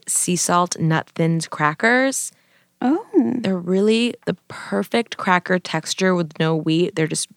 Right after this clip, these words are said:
Speaker 1: rice flour, almonds, potato starch, and, like, salt and oil. And they are the perfect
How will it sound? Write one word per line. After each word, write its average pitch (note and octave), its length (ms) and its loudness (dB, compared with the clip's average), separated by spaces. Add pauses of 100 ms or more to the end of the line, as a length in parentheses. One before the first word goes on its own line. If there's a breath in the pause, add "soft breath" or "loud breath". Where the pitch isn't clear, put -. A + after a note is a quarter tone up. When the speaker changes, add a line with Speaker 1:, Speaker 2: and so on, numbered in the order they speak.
(120)
Speaker 1:
rice G3 300 4
flour, F#3 420 6
almonds, E3+ 380 2
potato E3 380 -2
starch, D#3+ 500 2
and, D#3 140 -2
like, D3+ 260 -6
salt - 560 2
and D#3 100 -4
oil. F#3 520 2 (440 loud breath)
And F#3 140 2
they F3+ 80 4
are F3+ 100 2
the F3+ 120 -4 (180)
perfect - 800 0